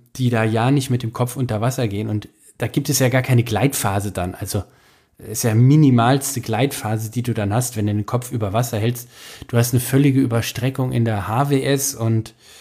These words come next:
ja, also ich persönlich halte es nicht für den richtigen Schwimmstil, sondern ich würde dir bei Rückenschmerzen, logisch,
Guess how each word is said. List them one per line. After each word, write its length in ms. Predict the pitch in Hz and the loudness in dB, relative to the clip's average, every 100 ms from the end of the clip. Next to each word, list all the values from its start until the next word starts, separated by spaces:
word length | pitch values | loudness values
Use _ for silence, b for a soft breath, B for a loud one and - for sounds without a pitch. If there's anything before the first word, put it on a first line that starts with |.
| B B B B B - | B B B B B -8
ja, 360 | 110 101 98 - | -4 -2 -4 -2
also 200 | 117 127 | 0 2
ich 160 | 131 - | 0 0
persönlich 540 | 143 127 135 135 135 | 2 4 6 4 4
halte 200 | 123 120 | 2 2
es 140 | 117 135 | 0 2
nicht 220 | 147 - | 0 -2
für 100 | 127 | 0
den 160 | 120 | 2
richtigen 400 | 113 123 - 113 | 2 0 -2 -6
Schwimmstil, 480 | 107 123 143 - 143 | -4 0 0 0 -4
sondern 360 | 120 120 120 123 | 0 2 2 0
ich 280 | 160 170 160 | -4 -4 -2
würde 200 | 165 160 | 0 0
dir 220 | 139 135 | 0 -2
bei 120 | 113 107 | -2 0
Rückenschmerzen, 1000 | 120 202 185 - 127 117 117 - 117 117 | 0 2 -2 -2 0 0 0 -4 -4 0
logisch, 500 | 123 135 113 90 | 4 4 4 -2